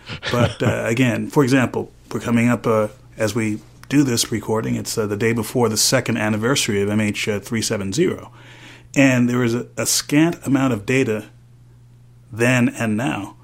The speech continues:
But even in the earliest days of that event, to give you an example, I looked at the situation, I thought, "All right,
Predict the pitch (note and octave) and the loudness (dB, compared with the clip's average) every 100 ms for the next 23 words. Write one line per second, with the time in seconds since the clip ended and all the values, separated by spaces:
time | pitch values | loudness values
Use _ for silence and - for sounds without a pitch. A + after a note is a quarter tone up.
0 | - - - - C3 C3 F#3 F#3 D3+ B2 | -20 -20 -14 0 0 2 2 4 6 6
1 | B2+ C3+ A#2+ - C#3 E3 A2+ G#2 C#3 D3+ | 4 2 0 -2 0 2 2 0 0 0
2 | G#2+ G#2 - B2 A#2 G#2 F#2+ A#2 - - | -6 -10 -2 0 2 -2 -4 -4 -4 -6
3 | - - - - - D3+ D3+ C#3+ C#3 C3 | -14 -18 -20 -18 -4 0 2 2 0 -2
4 | - - A#2+ - B2 A2+ A#2 G#2+ A2+ B2+ | -2 -6 -4 -4 -4 -2 -4 -2 -2 0
5 | A#2 G2+ - | -2 -4 -12